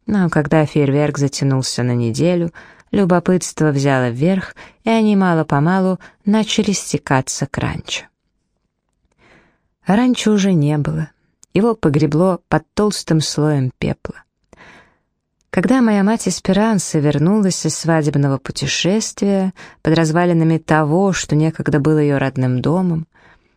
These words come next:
она нашла кулинарную книгу, которую и завещала мне после смерти.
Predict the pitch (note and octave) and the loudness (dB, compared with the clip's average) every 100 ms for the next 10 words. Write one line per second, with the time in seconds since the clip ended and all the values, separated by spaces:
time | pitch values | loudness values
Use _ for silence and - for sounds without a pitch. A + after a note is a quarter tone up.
0 | _ A#3 B3+ A3 - A3 A3 F3 F3+ F#3+ | _ 0 0 0 0 -2 0 0 2 0
1 | F3+ E3+ E3 - F3+ G3 F3 C3+ - B2+ | 2 0 0 -2 0 0 0 -4 -4 -2
2 | C#3+ C#3+ C#3 C3 C#3 C3+ - E3+ G3+ G3 | 0 0 0 0 -2 -2 -2 -2 0 0
3 | F#3 E3+ D3+ - C3 - A#2 - C3 C3 | 0 -2 -2 -4 -4 -6 -8 -6 -4 -6
4 | - - - | -8 -14 -18